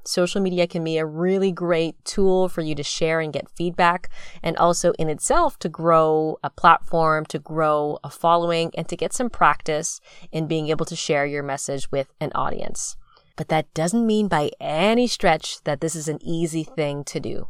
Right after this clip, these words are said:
especially if you are not quite a master of your craft. You're starting to get the hang of things. You're getting better a little bit at a time. It can be really overwhelming to think about sharing your projects with others on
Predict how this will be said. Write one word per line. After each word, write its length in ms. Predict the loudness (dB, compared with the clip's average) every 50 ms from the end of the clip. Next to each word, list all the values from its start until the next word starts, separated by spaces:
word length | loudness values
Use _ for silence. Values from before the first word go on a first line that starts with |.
| -8 -10
especially 800 | -8 -8 -6 0 0 0 0 0 -2 -4 -2 0 -2 -2 -2 -2
if 220 | -4 -4 -4 -4
you 180 | -6 -4 -4 -2
are 340 | -2 -2 -2 -4 -4 -6 -8 -8
not 580 | -6 -4 0 2 4 4 4 4 2 0 -6 -14
quite 480 | -10 -4 0 2 2 2 2 0 -2 -2
a 80 | -4 -4
master 520 | -4 -2 -2 -2 -2 -2 -2 -2 -2 -2
of 120 | -2 0
your 120 | -2 -4 -4
craft. 480 | -2 -2 0 0 2 0 -2 -4 -8 -12 -8 -6 -2 -2 -2
You're 80 | -2 -2
starting 320 | -2 -2 0 0 0 0
to 80 | 0 -2
get 160 | -2 -2 -2
the 80 | -6
hang 420 | -6 -6 -4 -2 -2 0 0 -2 -2
of 120 | -4 -4
things. 360 | -2 -2 0 0 0 -2 -2
You're 80 | -4 -4
getting 280 | -4 -4 -4 -4 -2 2
better 480 | 4 4 4 6 4 4 4 2 0 -2 -10 -14 -10 -6
a 60 | -2
little 160 | 0 0 2
bit 160 | 2 4 2
at 80 | 2 2
a 80 | 0
time. 480 | -4 -2 -2 0 0 0 0 -2 -2 -4 -4 -4 -4 -4 -4
It 120 | -4 -6
can 120 | -4 -4 -4
be 60 | -2
really 260 | 0 2 2 2 2 2
overwhelming 640 | 0 2 2 2 2 4 4 4 4 2 0 -2 -4
to 100 | -6 -4
think 200 | -4 -4 -4 -2
about 300 | -2 0 0 0 0 -2
sharing 800 | -2 -2 0 2 2 2 2 2 2 2 0 0 -2 -4 -6 -6 -8 -6 -6 -4
your 180 | -2 -2 -2 -2
projects 880 | -2 0 2 4 6 6 4 4 2 0 0 0 -2 -4 -8 -8 -8 -10 -12
with 420 | -10 -6 -4 -2 -2 -2 -2 -4 _ 0 4
others 560 | 6 6 6 6 2 0 -2 -2 -4 -6 -10 _ _ -4
on 360 | -4 -2 -2 -4 -6 -8 -10